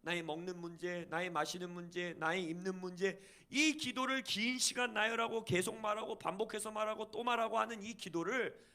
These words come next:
예수님 뭐라, "그렇게 기도할 필요 없다. 중언부언하지 말아라. 그것도 그렇게 기도하지 마."라고 꾸짖으시는 게 아니라 너희들이 해야 되는 기도는 그러한 기도가 아니야 라고 예수님 알려주시는 거예요. 이방인과 같이 너희들은 중언부언하지 않아도 돼. 왜요?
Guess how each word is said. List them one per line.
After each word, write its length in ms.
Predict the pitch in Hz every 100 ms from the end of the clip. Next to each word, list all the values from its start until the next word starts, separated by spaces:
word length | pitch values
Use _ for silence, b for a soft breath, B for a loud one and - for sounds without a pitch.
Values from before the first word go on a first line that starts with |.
| B -
예수님 340 | 196 220 208
뭐라, 180 | 160 160
"그렇게 420 | - 180 233 247
기도할 340 | - 196 208
필요 220 | 202 - 202
없다. 520 | - 143 135 143 143 - _ _ _ _ _ _ _ _ -
중언부언하지 920 | - 202 269 254 233 247 226 240 226
말아라. 300 | 165 170 170
그것도 840 | - 214 285 233 202 226 143 - - _
그렇게 240 | - 247 -
기도하지 340 | - 262 262
마."라고 480 | - - - 208 214
꾸짖으시는 520 | 294 285 302 285 285
게 80 | 254
아니라 440 | 165 196 240 135 B B B
너희들이 680 | 165 208 285 285 285 277 240
해야 220 | 269 269
되는 260 | 262 247
기도는 500 | - 196 202 269 202 - B B
그러한 500 | - 196 233 262 262
기도가 440 | 247 202 220 226 202
아니야 480 | 156 180 240 262 185
라고 220 | 180 190
예수님 280 | 165 185 170
알려주시는 600 | 139 240 220 175 - -
거예요. 120 | _ _ _ b b b b b b b
이방인과 640 | 226 254 294 285 277 269
같이 260 | 262 262 247
너희들은 420 | 220 233 254 247
중언부언하지 840 | - 190 254 262 262 254 247 247
않아도 340 | 196 208 214 202
돼. 300 | 175 196 165
왜요? 400 | 135 185 269 277